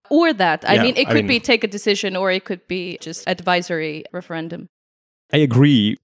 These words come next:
Speaker 3: Referendums are part of something that we call direct democracy. Because in a representative democracy, like the one in which most of us live, people also express their opinions,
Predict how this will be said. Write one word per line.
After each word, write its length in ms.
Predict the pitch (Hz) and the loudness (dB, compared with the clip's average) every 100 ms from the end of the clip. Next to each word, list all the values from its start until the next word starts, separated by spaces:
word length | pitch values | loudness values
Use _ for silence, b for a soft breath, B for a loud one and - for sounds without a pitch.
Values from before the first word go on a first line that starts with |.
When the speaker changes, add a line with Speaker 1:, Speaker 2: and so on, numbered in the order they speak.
| - | -2
Speaker 3:
Referendums 640 | 107 131 135 127 120 110 | 2 4 4 4 4 2
are 100 | 101 | 0
part 320 | 92 101 98 95 | -2 0 0 0
of 240 | 95 90 - | -4 -6 -6
something 580 | - 87 95 90 85 _ - | -6 -4 -6 -6 -8 _ -8
that 100 | 87 | -6
we 120 | 90 | -6
call 260 | - 85 | -4 -6
direct 340 | 80 85 82 - | -4 -8 -8 -10
democracy. 640 | 82 85 - - - - _ _ _ - | -10 -10 -10 -14 -16 -20 _ _ _ -4
Because 460 | 120 - 120 117 - | -2 2 2 2 -2
in 140 | - 117 | 0 2
a 120 | 110 | 2
representative 580 | 110 131 120 123 110 90 | 4 4 4 2 0 -2
democracy, 720 | 95 120 - 92 85 90 127 - | 0 0 0 -4 -2 -4 -6 -10
like 360 | 90 87 85 92 | -6 -4 -4 -4
the 80 | |
one 460 | 87 95 95 95 95 | -6 -4 -4 -4 -8
in 300 | - 87 87 - _ | -8 -10 -10 -14 _
which 320 | - 82 - - | -12 -12 -10 -2
most 240 | 101 95 | 0 0
of 100 | 92 | -2
us 260 | 78 - - | -6 -6 -6
live, 500 | 95 147 113 95 - _ | 0 2 2 -2 -8 _
people 260 | 143 156 135 | 0 2 4
also 280 | 113 113 120 | 4 2 2
express 580 | 95 - 104 85 - - | -2 -2 -2 -2 -4 -10
their 460 | 104 95 87 82 65 _ - | -12 -8 -4 -4 -8 _ -12
opinions, 580 | - 180 170 107 113 | 0 2 4 2 0